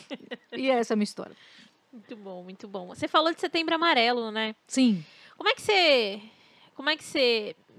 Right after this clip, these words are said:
Speaker 2: vinte anos, né, que você tá aí de tra-, de tratamento, como é que você olha aí o Setembro Amarelo e as modificações de entendimento da sociedade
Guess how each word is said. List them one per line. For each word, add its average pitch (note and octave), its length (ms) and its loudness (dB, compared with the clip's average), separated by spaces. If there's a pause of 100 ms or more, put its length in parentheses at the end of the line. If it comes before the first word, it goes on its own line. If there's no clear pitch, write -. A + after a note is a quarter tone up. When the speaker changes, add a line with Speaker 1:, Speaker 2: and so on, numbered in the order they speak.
Speaker 2:
vinte B3+ 380 -6
anos, A3+ 300 0
né, A3 160 -10
que - 60 -20
você G#3+ 80 -14
tá G3+ 120 -10
aí G#3 100 -8
de G#3 100 -20
tra-, G#3+ 180 -10 (260)
de G3+ 100 -20
tratamento, A3 640 -6
como D4 160 -6
é D4+ 40 -4
que D4 60 -12
você E4+ 240 -2
olha A#3+ 300 2
aí A#3 260 -4 (260)
o B3+ 60 -6
Setembro A#3 480 -2
Amarelo A3+ 640 0 (240)
e A#3 80 0
as A#3+ 100 0
modificações B3 760 -6
de B3 80 -6
entendimento C4 600 -6
da C4 140 -2
sociedade A3+ 880 -2